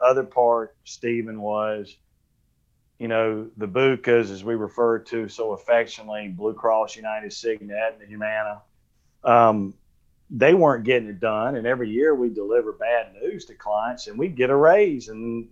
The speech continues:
they're, they would ma-, we make their benefits worse, and their employees would lose, you know,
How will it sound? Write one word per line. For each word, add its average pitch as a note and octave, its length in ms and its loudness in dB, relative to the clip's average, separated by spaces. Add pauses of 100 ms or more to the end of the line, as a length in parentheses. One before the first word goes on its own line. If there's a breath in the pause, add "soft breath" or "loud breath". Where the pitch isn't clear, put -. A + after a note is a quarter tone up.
(120)
they're, B2+ 240 -2 (100)
they B2 140 -4
would A#2 160 -12
ma-, A#2+ 100 -2
we B2 100 -4
make B2+ 280 -2
their A#2 80 -6
benefits B2 480 -6
worse, A#2 400 -4
and G#2 100 -12
their A2 80 -6
employees B2+ 500 0
would G#2 200 -4 (360 soft breath)
lose, A#2+ 340 6
you B2 200 -6
know, G#2+ 260 0